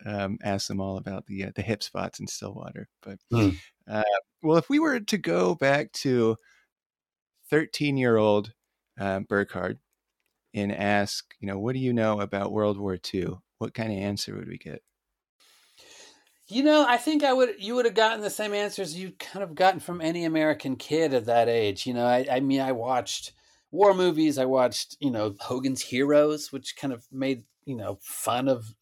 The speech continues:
Speaker 2: German prison camps, which is kind of crazy. I can't imagine that happening today.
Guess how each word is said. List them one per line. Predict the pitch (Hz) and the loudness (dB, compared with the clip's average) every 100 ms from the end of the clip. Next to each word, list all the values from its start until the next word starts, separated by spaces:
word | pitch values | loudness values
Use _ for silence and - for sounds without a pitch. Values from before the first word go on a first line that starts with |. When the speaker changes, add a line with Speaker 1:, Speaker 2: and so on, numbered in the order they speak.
| 120 | -12
Speaker 2:
German | 101 123 127 123 110 | -6 -2 0 0 -4
prison | - 131 151 156 | -6 -4 -4 -4
camps, | - 151 156 147 - 143 | -2 0 0 -2 -8 -6
which | 139 - | -6 -6
is | 131 | -10
kind | - 147 | -4 -4
of | |
crazy. | 147 127 139 190 131 | 0 0 0 0 -2
I | |
can't | - 127 113 | -2 -6 -4
imagine | 113 117 113 | 0 0 0
that | 107 104 | -2 -2
happening | 107 - 104 98 | -2 -4 -6 -8
today. | 95 98 104 | -4 -2 -2